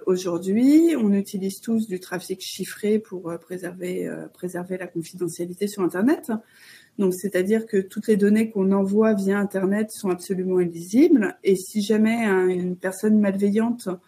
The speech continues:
veut faire passer du trafic, euh, enfin voilà, du trafic malveillant, un virus,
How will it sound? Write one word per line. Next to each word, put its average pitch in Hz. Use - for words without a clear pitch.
veut 202
faire 214
passer 196
du 196
trafic, 202
euh, 165
enfin 170
voilà, 180
du 180
trafic -
malveillant, 185
un 302
virus, 208